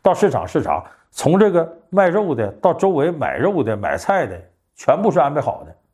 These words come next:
就怕出事儿。你想这种弄虚作假，这种政绩观，这正常吗？太不正常了，等于。所以像这种情况，就只管让领导看见，我不管老百姓满不满意。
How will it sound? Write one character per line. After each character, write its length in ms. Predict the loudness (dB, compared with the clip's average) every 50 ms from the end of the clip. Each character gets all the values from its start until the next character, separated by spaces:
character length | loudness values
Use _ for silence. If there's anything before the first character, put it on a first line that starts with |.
| _
就 140 | _ 0 2
怕 120 | 4 2 0
出 140 | 0 -4
事 80 | -8 -8
儿。 80 | -10 -10 -14 _ _ _ _ _ _ _ _ _ _ _ _ _ _ _ _ -8 0
你 220 | 4 4 4 4 4
想 240 | 2 0 0 0
这 240 | 0 2 2 2 2
种 180 | 2 0 -2 -2
弄 160 | -2 -2 -2
虚 140 | 0 0 0
作 160 | 2 2 0
假， 420 | 0 0 -2 -2 0 0 0 -2 -4 -6 -12 -18 _ _ _ _ _ _ _ _ _ _ _ _
这 180 | 2 2 2 4
种 180 | 2 0 2 2
政 160 | 2 2 4
绩 120 | 4 2
观， 300 | 4 4 2 2 2 0 -4
这 120 | -6 -4
正 180 | -4 -4 -4 -2
常 240 | -2 -2 -2 -2
吗？ 140 | -4 -10 -12 -14 _ _ _
太 240 | _ 0 0 0 0
不 120 | -2 -2
正 180 | -2 -2 -2 0
常 180 | 0 0 0
了， 100 | -2 -4
等 160 | -4 -6 -8
于。 100 | -8 -10 -12 -14 _ _ _ _ _ _ _ _ _ _ _ _ _ _ _ _ _ _ _ _ _ _ _ _ _ _ _ _ _
所 140 | 4 4 4
以 40 |
像 140 | 4 4 4 4
这 180 | 4 4 4
种 120 | 4 2 2
情 200 | 2 0 2 2
况， 260 | 2 0 0 -2 -4
就 80 | -4 -4
只 260 | -4 0 2 2 2
管 200 | 4 2 2 0
让 140 | 0 -2 -2
领 140 | -2 -2 0
导 140 | -2 -2 -2
看 280 | -2 -2 -2 -2 -2
见， 120 | -6 -10 -8
我 100 | -6 -6
不 140 | -4 -2 -2
管 160 | 0 0 0
老 100 | 0 0
百 80 | -2 -2
姓 160 | -4 -6 -6
满 160 | -4 -4 -4
不 80 | -4 -4
满 160 | -6 -6 -6
意。 180 | -6 -8 -8